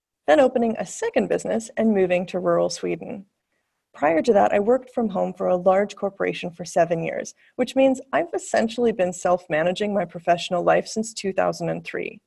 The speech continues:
I even kept my coaching business alive while I was on a ship in Antarctica for months on end. So I know a thing or two about creating and maintaining resilient businesses. This podcast is intended to be rather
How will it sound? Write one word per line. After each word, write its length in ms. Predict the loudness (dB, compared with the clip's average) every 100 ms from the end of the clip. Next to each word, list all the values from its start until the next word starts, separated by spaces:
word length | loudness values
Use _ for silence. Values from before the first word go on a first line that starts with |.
| _ _ _ _ 0
I 40 |
even 340 | 2 0 0
kept 240 | 0 -2 0
my 100 | -2
coaching 460 | 0 -2 0 0
business 340 | 0 0 -4 0
alive 380 | 2 4 2 4
while 100 | 4
I 60 |
was 160 | 4 0
on 100 | -2
a 60 |
ship 300 | -2 0 0 2
in 100 | 2
Antarctica 540 | 2 0 -2 -8 -8
for 120 | -6
months 280 | -4 -4 -2
on 160 | -4 -4
end. 240 | -8 -14 _ _ _
So 460 | 4 8 8 6 -2 _
I 160 | 0 2
know 220 | 4 2
a 60 | 0
thing 200 | 0 0
or 80 |
two 200 | 0 0
about 260 | 4 4 2
creating 480 | 0 2 4 2 0
and 140 | 0
maintaining 500 | 2 0 -2 -2 0
resilient 540 | -2 2 2 2 -4 -6
businesses. 680 | -8 -10 -8 -10 -12 -20 _ _ _ _ _ _ _ _ _ _ _
This 160 | 0
podcast 600 | 0 0 0 2 0 0 -4
is 140 | -4
intended 440 | -4 -4 -2 -2 -2
to 60 |
be 140 | -4 2
rather 320 | 2 4